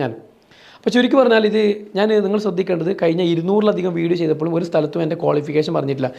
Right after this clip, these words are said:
ഞാൻ ഇങ്ങനെയാണ്, ഇങ്ങനെയാണെന്ന് പറഞ്ഞിട്ടില്ല. ഞാൻ സായിദ് പയ്യന്നൂർ സൈക്കോളജിസ്റ്റാണെന്ന് മാത്രമേ പറഞ്ഞിട്ടുള്ളൂ. അപ്പോൾ സൈക്കോളജിസ്റ്റ് എന്ന് പറഞ്ഞാൽ എൻ്റെ യോഗ്യതയാണ്, അത് ആ ക്വാളിഫിക്കേഷൻ ഞാൻ പറഞ്ഞതേ ഉള്ളൂ. അതിനപ്പുറം എൻ്റെ യോഗ്യത ഒന്നും പറഞ്ഞിട്ടില്ല. അപ്പോൾ ഇത് ആളാവാൻ വേണ്ടി പറയുന്നതല്ല, പലപ്പോഴും ആർക്കെങ്കിലും സംശയം ഉണ്ടെങ്കിൽ തീരാൻ വേണ്ടിയിട്ടാണ്. ഇനി അദ്ദേഹം മുറിവൈദ്യൻ സൈക്കോളജിസ്റ്റ് എന്ന് പറഞ്ഞത് എൻ്റെ ഏതെങ്കിലും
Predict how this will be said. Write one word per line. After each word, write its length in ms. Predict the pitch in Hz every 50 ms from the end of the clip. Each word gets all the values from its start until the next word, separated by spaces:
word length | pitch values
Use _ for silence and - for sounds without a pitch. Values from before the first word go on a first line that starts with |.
| - - -
ഞാൻ 100 | 175 170 175 170
ഇങ്ങനെയാണ്, 340 | 170 165 170 170 170 170 165 165
ഇങ്ങനെയാണെന്ന് 400 | 165 165 165 160 160 165 196 190
പറഞ്ഞിട്ടില്ല. 380 | 170 147 143 143 139 143 139 156 208 220
ഞാൻ 80 | 180 214 208 202
സായിദ് 200 | 185 196 196 190
പയ്യന്നൂർ 260 | 180 180 180 185 214 - -
സൈക്കോളജിസ്റ്റാണെന്ന് 560 | 202 170 - 185 190 185 - 196 190 190 185 180
മാത്രമേ 220 | 170 156 190 208 208
പറഞ്ഞിട്ടുള്ളൂ. 340 | 180 160 151 131 127 156 147 -
അപ്പോൾ 140 | - 156 -
സൈക്കോളജിസ്റ്റ് 400 | 156 147 147 185 208 208 214 254
എന്ന് 100 | 233 226
പറഞ്ഞാൽ 160 | 226 240 240 220
എൻ്റെ 180 | 208 208 214 220 208
യോഗ്യതയാണ്, 440 | 196 196 190 185 185 185 175 175 190 - 180
അത് 100 | 170 196 202
ആ 60 | 190 190 202 185 - -
ക്വാളിഫിക്കേഷൻ 560 | 190 190 190 165 190 170 180 175 175 196 208 202
ഞാൻ 80 | 190 - -
പറഞ്ഞതേ 320 | 170 165 185 185 190 196 170
ഉള്ളൂ. 120 | 143 - - -
അതിനപ്പുറം 360 | - 196 202 220 220 - 214 208 208
എൻ്റെ 160 | 208 208 208 202
യോഗ്യത 200 | 190 180 175 185 196
ഒന്നും 120 | 202 208 165
പറഞ്ഞിട്ടില്ല. 340 | 160 156 156 139 143 131 127 139
അപ്പോൾ 120 | 151 185 185 185
ഇത് 80 | 196 185 175
ആളാവാൻ 300 | 185 214 233 240 254 247 226
വേണ്ടി 160 | 220 196 208 196 180
പറയുന്നതല്ല, 380 | 165 165 156 151 147 147 165 - - - - - _ _ _ _
പലപ്പോഴും 520 | - 208 220 214 214 214 220 220 247 277 - - 196 196
ആർക്കെങ്കിലും 380 | 214 - 233 262 254 254 254 220 208
സംശയം 220 | 190 175 - 190
ഉണ്ടെങ്കിൽ 240 | 175 185 214 226 226 180
തീരാൻ 180 | 170 156 143 139
വേണ്ടിയിട്ടാണ്. 340 | 135 131 131 123 123 113 117 - - -
ഇനി 100 | 196 220 208
അദ്ദേഹം 200 | 185 196 208 208 196 185
മുറിവൈദ്യൻ 380 | 185 190 202 202 180 220 233 226 202
സൈക്കോളജിസ്റ്റ് 380 | 175 175 180 180 180 180 202 190
എന്ന് 100 | 185 180
പറഞ്ഞത് 220 | 170 170 170 190 226 214
എൻ്റെ 100 | 208 208 202
ഏതെങ്കിലും 280 | 185 190 190 208 233